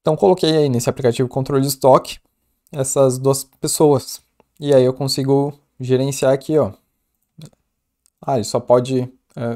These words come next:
ver ou ele pode editar, né? Ser um, um, um editor do, do aplicativo também, consigo fazer isso por aqui. Então, é, achei bem legal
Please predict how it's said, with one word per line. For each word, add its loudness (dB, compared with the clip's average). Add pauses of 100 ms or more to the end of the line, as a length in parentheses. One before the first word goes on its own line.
ver -2
ou -2
ele -2
pode 0
editar, 0
né? -4
Ser -4
um, -6 (160)
um, -10
um -2
editor 2
do, -8
do -6
aplicativo -4
também, -4
consigo -4
fazer 0 (320)
isso -6
por 0
aqui. -4 (800)
Então, 2
é, 2
achei -4
bem -6
legal 0